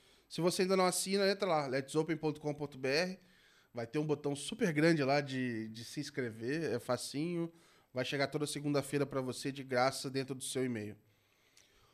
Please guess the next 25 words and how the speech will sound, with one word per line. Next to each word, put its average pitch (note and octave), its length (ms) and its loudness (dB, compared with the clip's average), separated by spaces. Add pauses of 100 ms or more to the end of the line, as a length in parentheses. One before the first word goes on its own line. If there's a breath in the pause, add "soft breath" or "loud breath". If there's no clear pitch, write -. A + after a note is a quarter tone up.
(120)
Hoje G#3+ 580 6
a F3 120 2
gente, F3 1120 2
é, B2+ 520 2 (800)
segue E3 380 2
aqui D#3+ 180 -2
conversando C3+ 680 0
com, A#2+ 420 -2 (1000 soft breath)
com - 120 -8
os A#2 80 -6
bastidores C#3+ 800 2
aqui C3 280 -4
do, C3 240 0
do B2 100 -2
Open B2 200 -6
Finance. B2+ 460 0
A B2 40 -12
gente - 140 -14
tá B2+ 80 -4
conversando B2+ 720 -4 (500 soft breath)
com B2 140 -6
pessoas B2 540 -4
de A#2+ 240 -4
diferentes, C3 880 -4 (440 soft breath)
é, B2 460 2